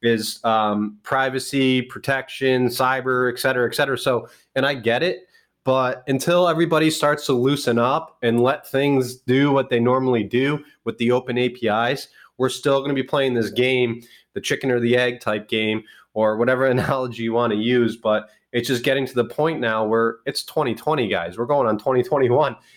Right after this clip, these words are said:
You know, all the other industries, the banking industry, you know, things like that, they,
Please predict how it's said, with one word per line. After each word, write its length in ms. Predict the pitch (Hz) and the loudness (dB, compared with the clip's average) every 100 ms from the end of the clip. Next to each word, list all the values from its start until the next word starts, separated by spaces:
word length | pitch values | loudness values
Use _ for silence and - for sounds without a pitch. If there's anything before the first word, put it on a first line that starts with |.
| _ | _
You 80 | 123 | 0
know, 380 | 123 123 127 - | 0 0 -2 0
all 180 | 139 160 | 0 2
the 120 | 160 | 2
other 240 | 165 170 | 2 2
industries, 640 | 147 139 131 147 143 147 123 | 2 0 0 0 0 0 -2
the 80 | 110 | -2
banking 440 | 123 139 139 139 | -2 -2 -2 -2
industry, 760 | 135 135 - 135 139 139 131 127 _ _ _ | -2 -4 -6 -4 -2 0 -2 -4 _ _ _
you 80 | 123 | -2
know, 160 | 113 107 | 0 0
things 220 | 139 135 | -2 0
like 180 | 127 123 | -2 0
that, 280 | 139 123 | -2 -2
they, 200 | 139 143 | -2 -4